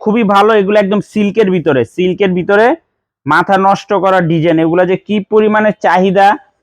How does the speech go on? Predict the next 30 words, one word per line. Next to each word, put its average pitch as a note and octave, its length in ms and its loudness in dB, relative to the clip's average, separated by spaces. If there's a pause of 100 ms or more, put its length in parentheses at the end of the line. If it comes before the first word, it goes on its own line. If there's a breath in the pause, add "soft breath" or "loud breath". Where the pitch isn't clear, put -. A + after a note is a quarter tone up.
(200)
বলে F3+ 260 0 (100)
বুঝাইতে F#3 360 0 (100)
পারবো E3 340 0
না। F#3+ 80 2 (460)
এটাতে E3 200 -2 (120)
পর্যাপ্ত A3 360 2 (140)
পরিমাণে A#3 340 2 (100)
কাপড় G#3 300 0
দেওয়া G#3+ 240 4
আছে, G#3+ 160 -2 (200)
যে G3+ 120 4 (180)
কোনো B3+ 220 2
মানুষেরই G#3 640 0
হবে, B2 240 0 (760)
যে E3 260 2 (180)
কোনো A3 180 0 (140)
মানুষেরই F#3+ 480 0
হবে। F3 180 0 (160)
মাত্র G#3+ 280 -4 (720)
ছয়শো F#3 420 0 (120)
পঞ্চাশ F#3 380 -2 (100)
টাকা F#3+ 220 0
হোলসেল E3 380 0 (120)
প্রাইস। F#3 380 0 (720 loud breath)
আরো F3+ 200 0 (160)
তিন G#3 140 -2 (100)
চার G#3+ 180 0
বছর G3+ 260 -2
আগে G3 180 0 (100)
যে G3 60 2